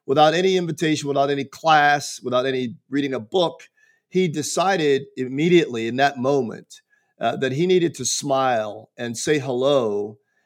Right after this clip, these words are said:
so as to make, uh, you know, uh, white, white people who were along the river with us feel safe. And, and I, I think that this is, this is one of the things we've got to investigate, uh, uh, also is, is that, um,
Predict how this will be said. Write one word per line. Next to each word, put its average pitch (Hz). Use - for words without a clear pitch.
so 160
as 139
to 139
make, 127
uh, 117
you 135
know, 113
uh, 110
white, 127
white 135
people 127
who 131
were 117
along 135
the 131
river 120
with 180
us 139
feel 165
safe. -
And, 151
and 165
I, 160
I 165
think 226
that 175
this 185
is, 175
this 180
is 180
one 156
of 143
the 139
things 139
we've 127
got 135
to 127
investigate, 113
uh, 113
uh, 127
also 147
is, 117
is 113
that, 113
um, 120